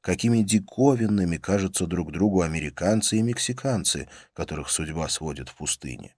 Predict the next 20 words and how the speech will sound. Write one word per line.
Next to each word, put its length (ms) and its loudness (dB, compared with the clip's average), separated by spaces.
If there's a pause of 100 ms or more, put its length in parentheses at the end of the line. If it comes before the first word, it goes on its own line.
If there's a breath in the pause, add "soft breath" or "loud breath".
(360)
Мало 260 8
того, 380 2 (280 loud breath)
диковинной 840 6 (220 loud breath)
казалась 460 8
сама 400 10
возможность 1080 6
видеть 460 2
в 80 -6
такой 320 4
непосредственной 800 2
близости 560 2
лица, 720 0 (220 loud breath)
пористую 560 4
кожу, 560 0
мозолистые 720 4
пальцы 760 2 (220 loud breath)
и 140 6
сводимые 560 6
смущением 640 2
скулы, 640 4